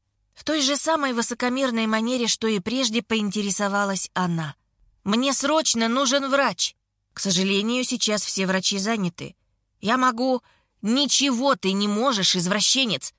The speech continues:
прошипела она негромко. «Я видела, как ты блондинку лапал». «Я мог бы помочь вам добраться до смотровой, если вы не в состоянии идти самостоятельно»,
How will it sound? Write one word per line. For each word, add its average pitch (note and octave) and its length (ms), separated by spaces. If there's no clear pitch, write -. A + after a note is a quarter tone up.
прошипела G#3 580
она F#3 140
негромко. A3+ 560
«Я G#4 220
видела, C4 380
как F#3 160
ты A3+ 100
блондинку A3 500
лапал». D#3+ 440
«Я G3+ 200
мог D4 200
бы D#4 120
помочь C#4+ 360
вам C4 180
добраться A#3+ 440
до A3 120
смотровой, A3+ 720
если A3+ 300
вы A3+ 100
не A3 100
в - 60
состоянии A3+ 840
идти G#3 300
самостоятельно», F#3+ 880